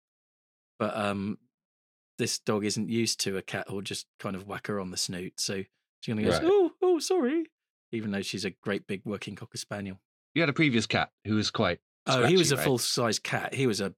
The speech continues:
Speaker 1: proper cat. Yeah, he was, he was problematically hardcore. He used to actually hurt Barney quite, quite often. Yeah.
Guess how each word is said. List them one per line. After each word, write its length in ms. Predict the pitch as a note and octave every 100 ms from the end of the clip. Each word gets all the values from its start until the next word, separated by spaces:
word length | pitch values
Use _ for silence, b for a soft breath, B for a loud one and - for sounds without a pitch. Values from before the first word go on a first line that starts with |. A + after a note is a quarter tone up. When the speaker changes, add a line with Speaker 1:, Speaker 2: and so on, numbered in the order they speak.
| -
Speaker 1:
proper 320 | A#2+ G2+ F2
cat. 340 | - F#2+ E2 _
Yeah, 240 | G#2+ G2 F#2+
he 140 | A2
was, 240 | G2+ F#2 - B B B B B
he 100 | C3
was 160 | B2 G#2
problematically 1000 | - B2+ G#2 G#2 G2+ - G2+ - G2 F#2+
hardcore. 680 | G2+ G2 - F#2+ F#2+ F#2+ _ _ _ _ _
He 240 | C3+ C3 A#2
used 180 | A2 -
to 120 | G2+
actually 340 | G2+ - G2+
hurt 360 | G2 G2 F#2+ -
Barney 400 | F#2 F2+ F2+ -
quite, 200 | A#2+ G2 - _ A2
quite 120 | -
often. 420 | G2+ - - F#2 _
Yeah. 280 | A#2+ G2+ G2